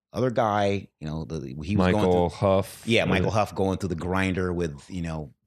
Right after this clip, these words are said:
Speaker 1: learning the songs and then forgetting. And then, you know, again, if you see the documentary, y-, you'll know what I'm talking about. But the film ends with no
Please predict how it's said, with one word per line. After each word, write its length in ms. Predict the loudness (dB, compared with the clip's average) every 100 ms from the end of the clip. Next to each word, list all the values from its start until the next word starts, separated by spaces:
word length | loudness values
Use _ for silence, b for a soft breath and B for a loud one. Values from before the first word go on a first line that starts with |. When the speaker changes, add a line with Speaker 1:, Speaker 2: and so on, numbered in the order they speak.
| -12
Speaker 1:
learning 320 | -2 2 2
the 80 | 2
songs 540 | 0 0 2 0 -2
and 100 | -4
then 100 | -4
forgetting. 580 | -6 -8 -2 0 2 0
And 140 | 0 0
then, 300 | -2 -4 -6
you 140 | -6
know, 140 | -6 -4
again, 200 | -4 -4
if 80 | -4
you 40 |
see 140 | 0 2
the 80 |
documentary, 720 | 4 2 2 0 2 0 -2 -6 _ _ _ _
y-, 160 | -12 -8
you'll 180 | -2 0
know 100 | 2
what 100 | 2
I'm 80 | 0
talking 300 | 0 -2 -2
about. 220 | -6 -8 -12 -2
But 280 | 0 0 -6 _
the 100 | -10
film 400 | -4 0 2 0 -2
ends 640 | -4 -2 -4 -6 -10 -14 -10
with 500 | -4 -2 -2 -8 _ _ _ _ _ _ _ -6
no 640 | 0 2 2 2 0 -4